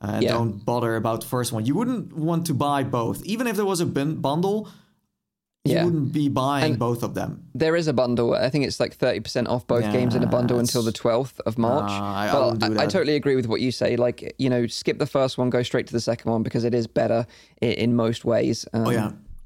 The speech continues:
Speaker 2: yeah.
Speaker 1: And last but not least, I know we rant about this more, but when I played this on Quest, I was like, "I,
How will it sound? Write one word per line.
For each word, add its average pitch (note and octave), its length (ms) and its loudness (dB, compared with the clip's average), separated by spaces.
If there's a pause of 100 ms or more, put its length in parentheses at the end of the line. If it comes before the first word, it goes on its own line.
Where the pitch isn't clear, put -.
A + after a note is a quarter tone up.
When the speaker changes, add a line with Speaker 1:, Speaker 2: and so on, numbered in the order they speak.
Speaker 2:
yeah. - 100 0
Speaker 1:
And D3 100 -2
last E3 240 0
but E3+ 60 0
not D3+ 120 0
least, D3 480 0 (600)
I B2+ 100 -2
know C#3 160 0
we C#3 160 4
rant C3 260 0
about B2 300 0
this A#2 340 -2
more, B2 380 0
but D#3+ 360 -4 (920)
when C3+ 180 -2
I C#3+ 60 0
played C#3+ 400 -2
this F#3 220 -2
on B2 120 -2
Quest, B2+ 320 -2
I A2+ 60 -2
was A2+ 100 -2
like, G#2 200 -4
"I, A2+ 200 0